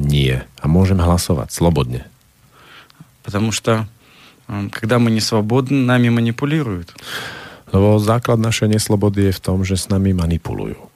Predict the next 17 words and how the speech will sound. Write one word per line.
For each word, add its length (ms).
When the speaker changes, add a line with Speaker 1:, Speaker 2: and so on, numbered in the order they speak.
Speaker 2:
Вот, 220
допустим, 420
скажут: 480
«Вы 160
что, 220
против 340
демократии, 720
что 220
ли?» 160
Speaker 1:
Oni 200
napríklad 400
povedia: 360
Čo, 280
vy 160
ste 160
proti 240
demokracii? 720